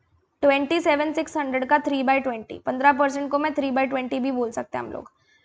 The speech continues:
वन थ्री एट ज़ीरो, तो ये ट्वेंटी फ़ोर, अ, थर्टीन थ्री ज़ार थर्टी नाइन, थर्टी नाइन और टू is फ़ोर्टी वन, फ़ोर वन फ़ोर ज़ीरो। तो उसका टोटल इंटरेस्ट हमारे पास कितना आ जाता है? सेवन फ़ोर्टी,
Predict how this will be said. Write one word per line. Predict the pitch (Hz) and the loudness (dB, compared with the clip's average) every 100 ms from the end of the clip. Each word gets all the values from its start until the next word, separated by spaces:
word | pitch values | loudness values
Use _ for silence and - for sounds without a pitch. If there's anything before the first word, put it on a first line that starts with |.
| _ - | _ -6
वन | 254 269 320 | 6 6 6
थ्री | 330 320 | 2 2
एट | 330 302 311 | 4 4 6
ज़ीरो, | 269 330 381 403 - _ _ _ | 4 4 2 0 -18 _ _ _
तो | 262 | 0
ये | 262 | 0
ट्वेंटी | 262 269 262 294 | 2 0 0 -2
फ़ोर, | 294 294 392 | 2 4 2
अ, | - - _ _ _ _ _ - - 240 240 247 269 - | -2 -20 _ _ _ _ _ -8 -2 0 2 0 -2 -2
थर्टीन | 254 262 285 | 0 0 0
थ्री | 294 | 0
ज़ार | 277 294 | 4 2
थर्टी | 294 247 - 302 | 2 -4 -2 -2
नाइन, | 254 240 240 208 _ _ _ _ _ _ _ _ | 0 0 -2 -10 _ _ _ _ _ _ _ _
थर्टी | 262 254 302 | -2 0 2
नाइन | 302 294 | 2 2
और | 302 294 | 0 0
टू | 302 302 | 0 2
is | 359 - | 0 0
फ़ोर्टी | 285 269 - 302 | 2 2 0 0
वन, | 240 220 - | 0 -4 -16
फ़ोर | _ 269 277 285 | _ 6 6 8
वन | 285 349 440 - | 6 6 0 -8
फ़ोर | - 285 262 | 4 6 6
ज़ीरो। | 240 226 156 _ _ _ _ _ | 4 -4 -6 _ _ _ _ _
तो | 277 | 0
उसका | 277 311 | 4 4
टोटल | 302 285 302 330 | 8 8 6 4
इंटरेस्ट | 330 311 320 330 | 4 4 4 4
हमारे | 302 294 | 4 4
पास | 294 302 | 4 0
कितना | 302 302 302 | 0 4 6
आ | |
जाता | 269 240 233 | 6 4 2
है? | 214 220 _ _ _ _ _ _ _ - | -6 -10 _ _ _ _ _ _ _ -18
सेवन | - 262 254 294 | 0 2 4 2
फ़ोर्टी, | 311 302 - | 4 4 4